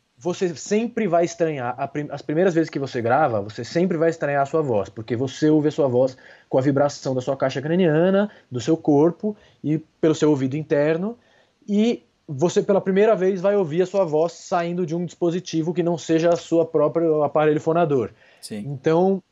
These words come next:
Speaker 1: isso já é um estranhamento básico que todo mundo tem que ter na mente quando for pra um estúdio, é, "Eu vou estranhar,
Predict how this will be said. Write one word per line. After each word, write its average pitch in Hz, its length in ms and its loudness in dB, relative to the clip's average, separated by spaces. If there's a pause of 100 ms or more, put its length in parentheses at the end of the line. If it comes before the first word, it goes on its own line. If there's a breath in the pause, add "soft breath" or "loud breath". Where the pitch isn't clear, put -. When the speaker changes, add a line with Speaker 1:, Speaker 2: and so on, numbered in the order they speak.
(120)
Speaker 1:
isso 185 220 -2
já 196 120 2
é 196 100 4
um 208 60 0
estranhamento 196 520 -2
básico 160 420 0
que - 80 -12
todo 175 140 2
mundo 170 140 -2
tem 165 160 -6
que - 60 -16
ter 165 140 -4
na 165 100 -2
mente 151 300 -6
quando 151 180 -4
for 151 120 0
pra 139 100 -8
um 156 40 -2
estúdio, 113 440 -2
é, 98 220 -4
"Eu 180 120 4
vou 175 140 4
estranhar, 170 640 -2